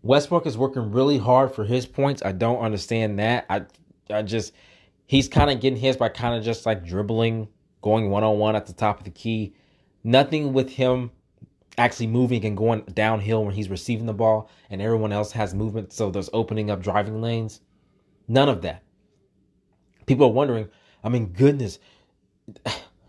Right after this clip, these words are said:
Russ Westbrook gets a chip. Why aren't they? J D, why aren't they?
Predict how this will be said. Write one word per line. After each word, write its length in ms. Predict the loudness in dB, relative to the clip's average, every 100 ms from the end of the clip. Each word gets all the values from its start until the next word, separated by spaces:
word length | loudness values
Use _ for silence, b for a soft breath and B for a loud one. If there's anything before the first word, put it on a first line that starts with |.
| b 2
Russ 180 | 2
Westbrook 140 | 2 -4
gets 100 | -6
a 60 |
chip. 180 | -4 -4
Why 340 | 0 2 2 2
aren't 220 | 0 -2
they? 80 | -4
J 260 | 0 0
D, 240 | 2 -2 -2
why 440 | 0 2 2 0
aren't 340 | -2 -2 -4 -6
they? 380 | -4 -4 -8